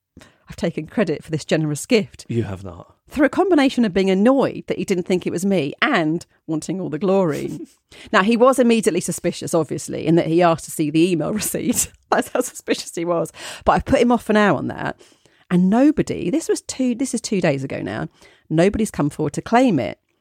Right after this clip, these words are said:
Speaker 1: And I'm starting to get less worried that he's got a lover sending him clandestine-ish gifts and more living in fear of being found out.
Speaker 2: <laughs>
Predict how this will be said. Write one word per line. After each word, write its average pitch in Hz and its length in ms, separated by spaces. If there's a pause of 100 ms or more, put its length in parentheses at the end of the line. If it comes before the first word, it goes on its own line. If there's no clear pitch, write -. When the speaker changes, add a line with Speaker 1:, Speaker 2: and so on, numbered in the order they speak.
(420)
Speaker 1:
And 185 120
I'm 220 80
starting 339 420
to - 80
get - 180
less 214 400
worried 208 340
that 156 100
he's 170 120
got - 200
a 175 40
lover 170 440
sending 165 360
him 160 200
clandestine-ish 165 1040
gifts 180 320
and 175 120
more 277 360
living 175 300
in 160 120
fear 156 400 (180)
of 185 120
being 175 200
found 160 340
out. 214 420
Speaker 2:
<laughs> - 40